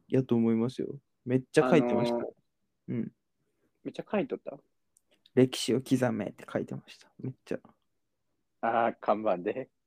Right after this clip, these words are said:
Speaker 1: はい。
Speaker 2: ほんで、あれ？あの、中、あの、カウンターだけでめっちゃ狭いとこ。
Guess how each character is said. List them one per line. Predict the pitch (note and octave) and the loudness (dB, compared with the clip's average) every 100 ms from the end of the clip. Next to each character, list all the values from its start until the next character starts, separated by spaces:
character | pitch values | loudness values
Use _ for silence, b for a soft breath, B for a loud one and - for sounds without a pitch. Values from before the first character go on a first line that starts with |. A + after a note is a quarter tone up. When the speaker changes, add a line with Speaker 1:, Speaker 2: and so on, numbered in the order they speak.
| _ | _
Speaker 1:
は | - - G#2+ | -2 0 0
い。 | C#3+ C3+ _ _ - _ - _ _ _ _ - | -2 -10 _ _ -20 _ -20 _ _ _ _ -12
Speaker 2:
ほ | A2 A#2+ | -4 2
ん | |
で、 | A2+ | 6
あ | A2 | 6
れ？ | A#2 C#3 F3+ | 6 4 2
あ | - | -2
の、 | G#2 | -2
中、 | G2 A2+ A#2 A#2 G#2 G2 F#2 F#2 - _ | 0 0 4 6 8 6 4 0 -6 _
あ | A2+ | -6
の、 | G2+ | -6
カ | G2+ A#2+ | -4 -2
ウ | G2+ | -2
ン | |
タ | - G#2 | 2 4
ー | |
だ | G2 G2+ | 4 0
け | - F#2+ | 0 -2
で | F2+ | -2
め | F#2 | -6
っ | |
ち | - | -10
ゃ | |
狭 | - G#2 | -8 -4
い | F#2 | -4
と | F#2 | -6
こ。 | - G2+ | -12 -14